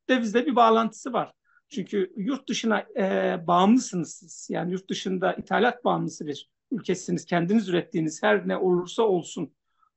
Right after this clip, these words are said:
e, yani işte tarladaki soğan, patates de dahil. Onu traktörle çıkarmak için, e, mazot koymakla zorundasınız traktöre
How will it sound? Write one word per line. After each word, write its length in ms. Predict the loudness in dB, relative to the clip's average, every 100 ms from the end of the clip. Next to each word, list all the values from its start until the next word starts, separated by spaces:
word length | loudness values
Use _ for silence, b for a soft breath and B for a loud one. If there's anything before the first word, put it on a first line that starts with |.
| -6
e, 60 | -2 0 -2 -2
yani 260 | -4 -6
işte 240 | -10 -8 -2
tarladaki 640 | 0 2 0 0 2 2 2
soğan, 340 | -2 -2 -2
patates 460 | -6 -6 -4 -2 -2
de 120 | 0
dahil. 380 | 0 -2 -12 -18 -8
Onu 260 | -2 -2
traktörle 480 | -2 -4 0 -2 -2
çıkarmak 460 | -4 -2 -2 -4 -8
için, 320 | -2 0 0
e, 500 | -2 -4 -4 -6 -6
mazot 340 | -2 2 0 0
koymakla 560 | -4 -4 -2 -2 -2 _ _ -2 -2 -2 -4
zorundasınız 640 | -6 -6 -6 -10 -10 -12 _ -20 -20 -20 -8
traktöre 480 | -8 -2 -2 -2